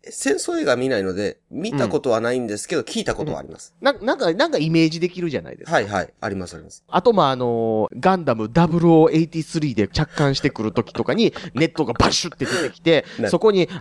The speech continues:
Speaker 2: 宇宙用に改装されていなかった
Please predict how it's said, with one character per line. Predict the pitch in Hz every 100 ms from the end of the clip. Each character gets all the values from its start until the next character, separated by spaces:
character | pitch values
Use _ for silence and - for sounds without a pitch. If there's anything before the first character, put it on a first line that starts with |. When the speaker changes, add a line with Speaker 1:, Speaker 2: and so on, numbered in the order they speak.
| 208
Speaker 2:
宇 | -
宙 | 277 285
用 | 262 254
に | 254
改 | - 269 285
装 | - 262 254
さ | 262 262
れ | 262
て | 247
い | 202 247
な | 262
か | 262 208
っ | - _
た | 170